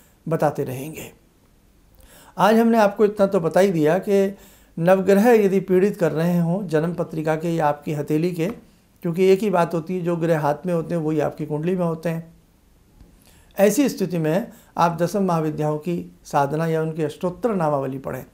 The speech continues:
आयुष्य बढ़ाने के लिए भी नाना भांति की साधनाएं हैं। नाम यश कामना की प्राप्ति के लिए नाना भांति की साधनाएं, लक्ष्मी प्राप्ति के लिए नाना भांति की साधनाएं, संतान के लिए नाना भांति की साधनाएं,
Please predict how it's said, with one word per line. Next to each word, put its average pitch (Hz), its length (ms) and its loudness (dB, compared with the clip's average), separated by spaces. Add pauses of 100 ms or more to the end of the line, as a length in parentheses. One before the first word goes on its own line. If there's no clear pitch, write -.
(800)
आयुष्य 214 460 2
बढ़ाने 196 340 2
के 190 120 -2
लिए 190 160 0
भी 185 100 -4
नाना 170 260 -4
भांति 160 280 -6
की 160 120 -8
साधनाएं 147 460 -6
हैं। 151 180 -14 (560)
नाम 175 420 2
यश 180 460 0
कामना 165 360 0
की 170 140 -8
प्राप्ति 160 400 -4
के 160 120 -6
लिए 156 140 -4
नाना 147 260 -4
भांति 147 300 -8
की 147 100 -8
साधनाएं, 143 500 -8 (360)
लक्ष्मी 165 400 -2
प्राप्ति 160 400 -2
के 170 120 -6
लिए 160 140 -4
नाना 147 260 -4
भांति 147 280 -6
की 151 100 -10
साधनाएं, 143 500 -6 (320)
संतान 170 500 0
के 175 120 -4
लिए 170 180 -2
नाना 156 260 -4
भांति 147 280 -8
की 151 120 -8
साधनाएं, 139 520 -8